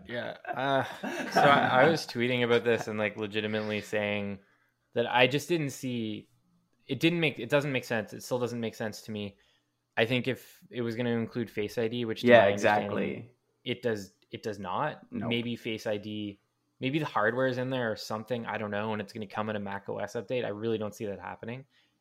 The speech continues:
Speaker 1: I would have been like, "Okay, Face I D is pretty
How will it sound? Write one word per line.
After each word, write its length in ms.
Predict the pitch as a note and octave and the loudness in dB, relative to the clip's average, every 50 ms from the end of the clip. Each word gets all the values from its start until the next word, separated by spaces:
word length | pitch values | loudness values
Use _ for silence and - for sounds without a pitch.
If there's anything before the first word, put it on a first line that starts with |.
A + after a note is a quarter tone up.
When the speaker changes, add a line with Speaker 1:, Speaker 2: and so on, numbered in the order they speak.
| _ _ - - | _ _ -2 2
Speaker 1:
I 40 | A#2 | 4
would 120 | A#2 A#2 | 4 4
have 80 | A2+ A2+ | 4 4
been 140 | A#2+ A#2 A2+ | 4 4 4
like, 200 | A2+ G#2+ - - | 2 0 0 0
"Okay, 360 | - F#3+ F#3 - A2 G#2+ G#2 | 0 0 0 2 0 0 0
Face 260 | - - C3+ B2+ - | 0 -2 -2 -2 0
I 100 | D3 C3 | 0 0
D 200 | B2 B2+ B2 B2 | 0 0 0 -2
is 120 | A#2+ A2+ - | -2 -2 -4
pretty 480 | - - A#2+ A2 A2 G#2+ G#2+ G2+ G2 | -6 -8 -6 -4 -4 -4 -6 -6 -8